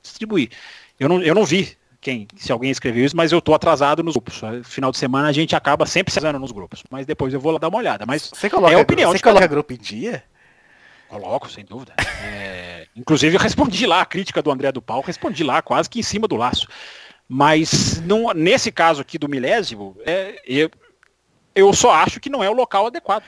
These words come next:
Speaker 1: simplesmente. Repito, acho que vai acontecer alguma coisa lá, alguma celebração. Eu não acho que tra-, trabalharia a, a corrida deveria ser trabalhada dessa forma. Isso é apenas a, ver o automobilismo com um olhar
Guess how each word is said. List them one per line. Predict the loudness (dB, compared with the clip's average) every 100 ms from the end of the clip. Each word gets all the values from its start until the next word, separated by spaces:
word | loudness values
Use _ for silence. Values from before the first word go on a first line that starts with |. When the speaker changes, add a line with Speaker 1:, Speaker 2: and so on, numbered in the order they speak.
| -12
Speaker 1:
simplesmente. | -12 -10 -10 -10 -10 -8
Repito, | -6 -2 0 2
acho | 0
que | 2
vai | 2
acontecer | 2 -2 -2 -4
alguma | -4 -4
coisa | 2 4 2 0
lá, | 0
alguma | 0 -4
celebração. | -8 -6 -4 -4 -4 -8 -12 -20 -20 -20 _
Eu | 2 4
não | 6
acho | 4 2
que |
tra-, | -2 0 2 -2 -2
trabalharia | 0 2 2 2 0 -2
a, | -4 -2 -2 0 -2
a | -6 -10
corrida | -4 0 2
deveria | 0 -2 -4
ser |
trabalhada | -2 0 2 0
dessa | 0 -4 -4
forma. | -2 -2 -2 -2
Isso | 0 0
é |
apenas | 2 4 4 4
a, | 0
ver | 0 -2 4
o | 6
automobilismo | 6 2 -2 -4 -6 -2
com | 2 4
um |
olhar | 6 4 2